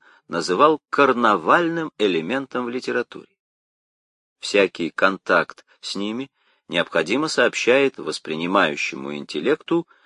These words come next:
обострённое внимание к таинственной сути самых, казалось бы, обыденных вещей,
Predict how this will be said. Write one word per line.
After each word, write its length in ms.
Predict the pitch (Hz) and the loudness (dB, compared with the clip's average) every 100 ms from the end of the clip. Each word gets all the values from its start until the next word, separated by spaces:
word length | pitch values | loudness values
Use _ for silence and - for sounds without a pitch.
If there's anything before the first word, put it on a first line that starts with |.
| _ | _
обострённое 840 | 147 147 156 - - 175 190 185 160 | -4 0 -2 -2 0 2 0 0 0
внимание 580 | 127 131 151 170 170 156 | 0 4 4 4 0 -4
к 100 | - | 0
таинственной 1120 | 98 87 110 143 - - 131 127 127 127 120 | 2 4 2 -2 -6 -6 -4 -4 -2 -2 -4
сути 640 | - 110 113 - 113 101 _ _ - | -4 -4 -4 -2 -2 -4 _ _ -6
самых, 460 | - 104 107 98 | 2 2 2 -2
казалось 440 | - 82 92 92 78 | -2 2 2 2 0
бы, 140 | 90 - | -2 0
обыденных 720 | 90 80 98 95 92 95 92 | 0 0 -2 -2 -8 -8 -6
вещей, 520 | 92 - - 52 | -6 -6 -8 -12